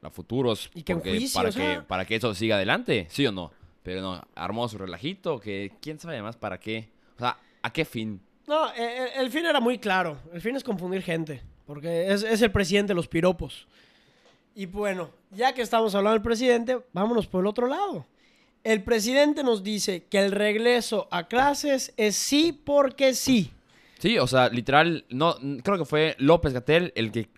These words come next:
Speaker 1: así lo dijo con una certeza, tal cual. "Las clases serán presenciales aún con semáforo rojo".
Speaker 2: A mí me encantó la nota. No, no me acuerdo, le-, les, les voy a quedar a deber dónde lo leí. Pero la nota, el título de la nota era muy simple.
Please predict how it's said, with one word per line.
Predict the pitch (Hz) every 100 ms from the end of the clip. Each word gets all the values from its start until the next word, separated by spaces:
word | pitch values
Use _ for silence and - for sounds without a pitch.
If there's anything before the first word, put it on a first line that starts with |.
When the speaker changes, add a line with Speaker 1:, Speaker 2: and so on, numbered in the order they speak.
| _
Speaker 1:
así | 113 120 135 127 _ -
lo | 117 123
dijo | 131 160 165 147 131 117 107 92 _ _ _ _
con | 117
una | 127 147
certeza, | 123 110 95 147 160 156 107 - _ _ _ _ _
tal | 117
cual. | 113 117 110 - _ -
"Las | 104 -
clases | 156 170 165
serán | 135 131 139
presenciales | 123 107 101 131 147 143 - _ _
aún | 113 131 175 202
con | 175 127 113
semáforo | 113 117 113 104
rojo". | 92 82 82 76 _ _ _ -
Speaker 2:
A |
mí | 196 247
me | 269
encantó | 240 208 220
la | 233 196
nota. | 185 180 196
No, | 220
no | 240
me | 254
acuerdo, | 240 220 220 220 180
le-, | 175 185
les, | 180 190 185
les | 190 185
voy | 220
a |
quedar | 214 190 196
a | 190
deber | 185 190
dónde | 190 196
lo | 170
leí. | 156 165 247 - _ _ _ _ _
Pero | 190 190
la | 196
nota, | 196 220 226 226 190
el | 175
título | 220 220 202
de | 185
la |
nota | 180 196 208
era | 196
muy | 185
simple. | 185 175 151 147